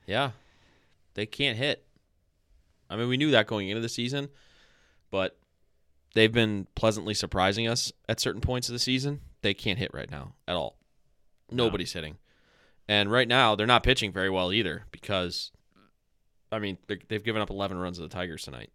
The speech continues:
Speaker 2: Yeah, aside from the, the game where they blanked the Yankees, which actually that's really impressive given that the Yankees are fifty-eight and twenty-two.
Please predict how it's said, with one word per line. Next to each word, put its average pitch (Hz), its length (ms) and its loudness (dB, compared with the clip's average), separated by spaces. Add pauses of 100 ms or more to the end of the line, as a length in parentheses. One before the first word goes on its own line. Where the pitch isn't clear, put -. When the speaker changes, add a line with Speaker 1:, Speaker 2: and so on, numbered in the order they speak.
(140)
Speaker 2:
Yeah, 117 180 -8
aside 139 380 -6
from 143 240 -6
the, 120 400 2
the 123 80 -10
game 120 360 -4
where 113 160 -2
they 110 160 -4
blanked 127 400 -8
the 104 80 -14
Yankees, 90 480 -14
which - 160 -16
actually 101 320 -10
that's 98 240 -10
really 92 180 -8
impressive 82 560 -10
given 87 220 -12
that 82 100 -14
the 92 80 -18
Yankees 90 340 -14
are 87 60 -12
fifty-eight 98 560 -10
and 80 140 -18
twenty-two. 95 840 -12